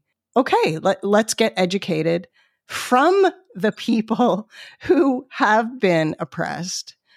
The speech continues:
and, and let's build a community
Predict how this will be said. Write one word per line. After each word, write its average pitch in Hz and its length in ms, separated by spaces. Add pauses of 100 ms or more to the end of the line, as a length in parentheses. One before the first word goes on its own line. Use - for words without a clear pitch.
(340)
and, 208 480 (180)
and 220 180
let's 220 360
build 233 340
a 220 60
community 214 1300